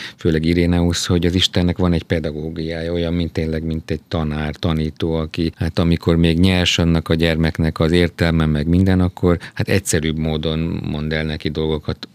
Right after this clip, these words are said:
meg olyan szinten, ahol ő van, ahogy megértse, és aztán hát egyre kifinomultabb, ö, módon ismerteti meg önmagát, szóval van egy folyamata ennek a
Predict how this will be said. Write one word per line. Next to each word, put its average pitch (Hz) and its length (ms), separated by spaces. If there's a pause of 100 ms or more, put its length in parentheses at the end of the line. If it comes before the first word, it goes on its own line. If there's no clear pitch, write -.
meg 90 160
olyan 90 200
szinten, 90 400
ahol 85 240
ő 82 200
van, 82 200
ahogy 80 180
megértse, 78 720
és - 160
aztán 82 560 (240)
hát - 240
egyre 76 260
kifinomultabb, 78 1040
ö, 80 380
módon 82 640
ismerteti 78 600
meg 76 200
önmagát, 80 540
szóval 90 280
van 76 180
egy 73 160
folyamata 76 580
ennek 80 420
a 80 200